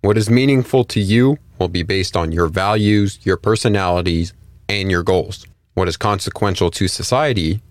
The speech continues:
will be solutions to problems and the needs of the collective. I believe that education should help foster a sense of purpose, looking at both sides of this equation, something that's meaningful to the self and something that's consequential to society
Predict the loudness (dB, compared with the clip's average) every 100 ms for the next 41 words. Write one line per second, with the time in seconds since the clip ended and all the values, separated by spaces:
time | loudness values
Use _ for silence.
0 | _ _ -4 -2 -2 0 2 2 2 2
1 | 2 0 -6 0 0 2 2 0 -4 -10
2 | -20 -20 -10 -2 0 0 0 0 0 -2
3 | -2 -2 0 0 -2 -4 -6 -14 -20 _
4 | _ -2 0 2 2 2 0 0 -2 -2
5 | -4 -2 -2 0 -2 -2 -4 -8 -6 -2
6 | 0 -2 -4 -2 0 0 0 0 0 -2
7 | -4 -4 -4 -4 -2 -4 -6 -10 -20 -20
8 | _ -4 -2 0 -2 -2 -2 0 0 0
9 | 0 0 -2 -2 -4 -4 -2 -2 0 -2
10 | -2 -2 -4 -2 -2 -2 -2 -2 -2 -4
11 | -4 -4 -4 -2 0 2 0 -6 -18 -10
12 | -4 -4 -2 -2 -2 -2 -2 -4 -4 -4
13 | -4 -2 -4 -2 -4 -4 -2 -2 -2 -4
14 | -6